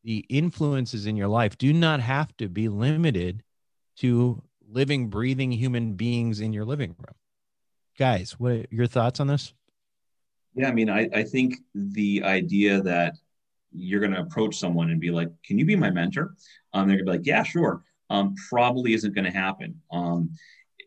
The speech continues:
Speaker 2: just because, yeah, everyone's busy, everyone's doing their own thing. And so, you know, I think there's different types of mentorship, right? So you have, um,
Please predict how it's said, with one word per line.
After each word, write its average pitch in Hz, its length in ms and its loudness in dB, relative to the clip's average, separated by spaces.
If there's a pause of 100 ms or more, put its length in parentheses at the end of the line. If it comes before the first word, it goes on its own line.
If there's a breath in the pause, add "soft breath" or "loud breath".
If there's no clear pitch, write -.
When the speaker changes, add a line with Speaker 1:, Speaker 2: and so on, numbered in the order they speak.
(120)
Speaker 2:
just 139 220 -8
because, 131 420 -2
yeah, 98 400 0
everyone's 123 340 2
busy, 110 300 2
everyone's 107 280 0
doing 104 200 0
their 98 180 2
own 95 140 0
thing. 101 540 -2
And 95 200 -6
so, 95 400 0 (140)
you 117 80 -10
know, 104 60 -2
I 110 40 0
think 147 120 -8
there's 123 160 -4
different 120 340 -4
types 107 240 -4
of 92 80 -8
mentorship, 95 640 -2
right? 87 260 -4
So 92 120 -4
you 92 120 -2
have, 95 300 0 (580 soft breath)
um, 87 480 0